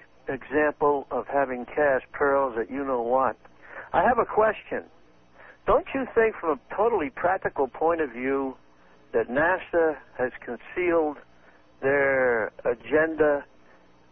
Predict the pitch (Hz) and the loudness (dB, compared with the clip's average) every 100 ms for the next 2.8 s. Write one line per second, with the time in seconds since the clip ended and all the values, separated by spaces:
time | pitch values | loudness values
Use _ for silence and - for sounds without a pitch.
0 | _ _ - - - 262 269 226 165 - | _ _ -20 -8 -4 -2 0 0 -2 2
1 | 190 190 170 165 143 170 185 170 143 156 | 2 2 0 0 0 2 2 2 2 0
2 | 170 170 147 131 120 127 165 196 | -2 -2 0 0 0 -2 -4 -8